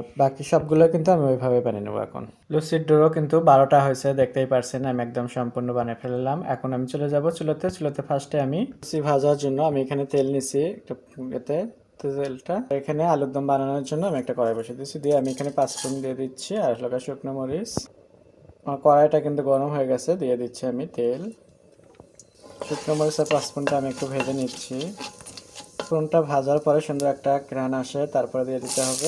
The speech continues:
রসুন কুচি আর পেঁয়াজ কুচি। রসুন আর পেঁয়াজ কুচিটা দিয়ে আর সুন্দর করে একটু এখানে ভেজে নিতে হবে। এভাবে দিয়ে দিতে হবে স্বাদ মতো লবণ, লবণ দিয়ে আমি আবারও ভেজে নিচ্ছি সুন্দর করে পেঁয়াজের কালার আসা পর্যন্ত। সুন্দর একটা বাদামি কালার এসে গেছে পেঁয়াজ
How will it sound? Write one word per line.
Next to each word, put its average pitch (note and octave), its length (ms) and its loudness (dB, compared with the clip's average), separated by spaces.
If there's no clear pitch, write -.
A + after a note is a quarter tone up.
রসুন C3+ 300 -2
কুচি C#3+ 260 -2
আর D#3 120 -2
পেঁয়াজ A2 240 0
কুচি। - 220 -4
রসুন D3+ 280 -4
আর D3+ 120 0
পেঁয়াজ D3 300 0
কুচিটা C#3+ 340 0
দিয়ে C3+ 180 2
আর C3+ 140 2
সুন্দর B2+ 280 -2
করে B2 200 -2
একটু - 240 -2
এখানে C#3 260 -2
ভেজে A#2 280 -2
নিতে A2 240 -4
হবে। A#2 180 -2
এভাবে C#3 340 -4
দিয়ে D3 160 -2
দিতে D3 260 0
হবে E3 180 0
স্বাদ C3 180 2
মতো C3 220 -4
লবণ, G#2+ 280 -2
লবণ B2 300 -2
দিয়ে C3 180 0
আমি A#2+ 160 -4
আবারও A#2 260 -2
ভেজে A2+ 260 -6
নিচ্ছি A2 220 -8
সুন্দর A#2+ 300 -2
করে B2+ 180 0
পেঁয়াজের B2 320 0
কালার A#2+ 280 2
আসা B2+ 220 -4
পর্যন্ত। C3 280 -4
সুন্দর F#3 240 6
একটা F3 140 4
বাদামি D3+ 380 6
কালার D3+ 200 8
এসে D3+ 220 2
গেছে C#3+ 220 0
পেঁয়াজ C#3+ 220 4